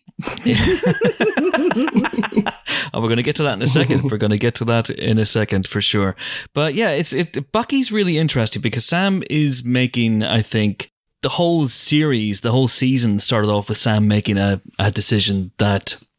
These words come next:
we've talked about the show, and I'm, I'm on, I know that you don't agree with, and you thought it was slightly out of character, didn't you, that Sam gave up the shield? And the show feels almost a little bit like it's going through, jumping through hoops to try and justify that decision because it's not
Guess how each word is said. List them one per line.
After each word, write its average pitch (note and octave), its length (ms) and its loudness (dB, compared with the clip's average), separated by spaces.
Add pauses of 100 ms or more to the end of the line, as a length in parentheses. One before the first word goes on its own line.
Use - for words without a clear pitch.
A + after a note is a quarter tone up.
(800)
we've A2 160 0
talked A2+ 240 0
about A2 200 -4
the - 80 -6
show, G#2+ 180 0
and G2+ 80 0
I'm, G#2 160 0
I'm G#2+ 240 2
on, G#2 180 2
I G#2+ 100 0
know G#2+ 200 4
that G2+ 180 -4
you G#2+ 120 2
don't G2+ 220 0
agree G#2 260 0
with, - 480 -2 (300)
and G#2 260 0
you A2 80 0
thought A#2+ 120 2
it - 20 2
was G2+ 120 0
slightly G#2 240 0
out G2 80 2
of G2 80 0
character, A2+ 380 0
didn't G2+ 200 0
you, G2 100 2
that F#2 140 -2
Sam G2 260 2
gave F#2+ 180 0
up - 140 -2
the - 60 -6
shield? F#2 520 -2
And F#2+ 260 2
the G2 120 -10
show C3 260 0
feels B2 300 -2
almost G#2+ 260 0
a - 20 -2
little G#2+ 200 2
bit G2+ 120 0
like G2+ 160 0
it's G#2 120 0
going G#2 200 2
through, G2 320 0
jumping G2 240 -2
through F#2+ 140 -6
hoops G#2+ 300 2
to - 120 -4
try - 160 0
and G2 100 0
justify G2 600 -2 (460)
that G#2 180 0
decision G2+ 400 0
because G2 420 0
it's G2 160 -4
not A2+ 240 2